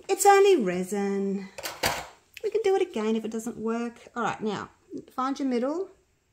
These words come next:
and dump it in. Whoa, don't go over, don't go over, don't go over. All right, I better stop there.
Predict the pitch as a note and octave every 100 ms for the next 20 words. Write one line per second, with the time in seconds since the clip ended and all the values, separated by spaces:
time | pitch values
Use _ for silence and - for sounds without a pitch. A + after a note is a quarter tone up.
0 | _ _ _ _ _ _ _ - A3+ A#3
1 | A3+ A3+ A3+ A3+ G3+ - _ _ _ _
2 | _ _ _ _ - A3 A3 A3 G3+ D#3
3 | - - E3 F#3 - _ - F#4+ F#2+ B3
4 | G#3+ F#3 - - - G#2+ A2+ - - A#4+
5 | D5+ A#4 A4+ A4+ - - - C4 A#3 -
6 | - F#4 - G#3+ G3+ - G3 - E3 D#3+